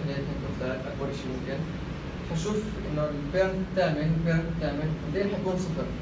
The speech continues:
إنه مش موجود. فمش راح تساوي. البيرنت الثامن هذا صفر وهذا صفر. راح، راح هسا أمشي على الباور تو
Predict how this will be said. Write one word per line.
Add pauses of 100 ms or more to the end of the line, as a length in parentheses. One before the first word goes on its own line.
(360)
إنه (200)
مش
موجود. (840)
فمش
راح (840)
تساوي. (800)
البيرنت
الثامن
هذا (460)
صفر
وهذا (100)
صفر. (600)
راح، (580)
راح
هسا
أمشي
على
الباور
تو